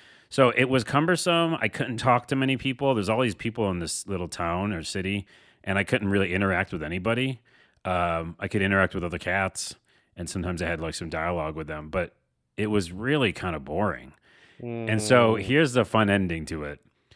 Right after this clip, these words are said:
Speaker 1: So I was, like, already frustrated, and especially 'cause I was expecting something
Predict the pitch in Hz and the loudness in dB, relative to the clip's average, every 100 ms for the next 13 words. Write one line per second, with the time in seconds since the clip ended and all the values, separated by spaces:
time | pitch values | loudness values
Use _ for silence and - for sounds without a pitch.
0 | _ _ - 127 117 101 117 143 127 113 | _ _ 4 6 6 6 4 6 4 4
1 | 98 - 104 110 98 87 92 80 - 82 | 2 2 2 4 4 2 -2 -4 -4 -6
2 | 78 82 92 - 92 90 87 85 - 117 | -6 -6 -8 -6 -4 -2 -4 -4 -4 -2
3 | 110 92 85 82 90 - - 85 85 - | -2 -4 -4 -4 -6 -8 -8 -8 -8 -8
4 | 85 85 80 | -10 -8 -10